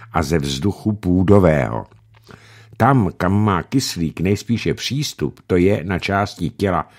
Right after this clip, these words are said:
šatstvem nekryté, to je zpravidla obličej a ruce, tam začne rozplývání nejdříve,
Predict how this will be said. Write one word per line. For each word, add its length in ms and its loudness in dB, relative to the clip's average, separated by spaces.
šatstvem 580 -2
nekryté, 720 -2
to 80 2
je 140 4
zpravidla 680 0
obličej 640 -2
a 100 -4
ruce, 420 -4
tam 200 2
začne 440 2
rozplývání 920 2
nejdříve, 680 0